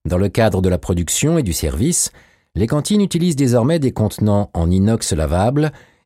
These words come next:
et réduisent les emballages individuels afin d'éliminer les déchets plastiques.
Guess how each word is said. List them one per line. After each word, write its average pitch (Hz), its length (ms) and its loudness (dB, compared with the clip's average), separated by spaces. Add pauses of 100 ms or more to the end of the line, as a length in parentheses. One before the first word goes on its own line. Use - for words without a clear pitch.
et 113 120 0
réduisent 151 360 0
les 143 160 2
emballages 101 380 2
individuels 98 720 0
afin 92 300 0
d'éliminer 90 520 2
les 110 100 2
déchets 110 260 0
plastiques. - 720 -8